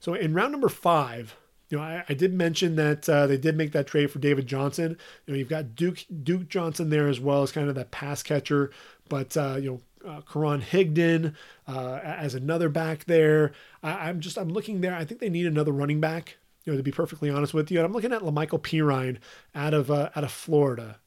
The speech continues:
And Pirine, for me, you know, he ran a four six two forty,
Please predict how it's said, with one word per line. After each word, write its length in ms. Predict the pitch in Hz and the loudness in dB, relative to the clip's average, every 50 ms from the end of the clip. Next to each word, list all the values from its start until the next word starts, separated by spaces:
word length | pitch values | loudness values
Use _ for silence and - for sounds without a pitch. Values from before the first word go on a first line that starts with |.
| - | -16
And 260 | 214 - - 160 135 - | -14 -10 -8 -8 -8 -4
Pirine, 460 | - 202 240 240 220 190 175 165 147 | -4 -2 0 2 2 2 0 0 -2
for 120 | - 156 | -2 -2
me, 300 | 147 147 165 165 160 160 | 0 2 2 2 2 2
you 80 | 151 147 - - - - - | 2 0 -4 -14 -20 -16 -8
know, 60 | - 147 | -6 -4
he 40 | |
ran 200 | 139 165 233 254 | 0 0 0 0
a 40 | 233 | 0
four 260 | - - 196 214 214 | -2 -2 0 0 0
six 240 | 175 - 214 196 - | 0 0 -4 -6 -6
two 180 | - - 214 175 | -6 -4 -4 -4
forty, 560 | - - 160 156 156 151 151 151 151 143 135 | -4 -4 0 2 4 4 4 4 2 2 -2